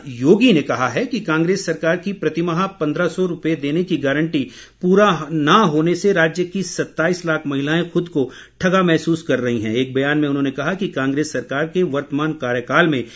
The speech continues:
महिला सुरक्षा का मुद्दा भी गौण होकर रह गया है। पुलिस की ओर से जारी आंकड़ों का हवाला देते हुए उन्होंने कहा कि वर्ष दो हज़ार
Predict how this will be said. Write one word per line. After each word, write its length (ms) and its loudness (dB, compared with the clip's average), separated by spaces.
महिला 380 4
सुरक्षा 540 -2
का 180 -4
मुद्दा 400 -2
भी 160 -2
गौण 220 4
होकर 320 0
रह 160 2
गया 180 -2
है। 200 -6
पुलिस 260 0
की 120 -2
ओर 140 4
से 200 0
जारी 380 0
आंकड़ों 300 0
का 120 -6
हवाला 400 0
देते 280 -4
हुए 160 -4
उन्होंने 260 -4
कहा 220 -8
कि 160 -8
वर्ष 360 0
दो 140 4
हज़ार 380 4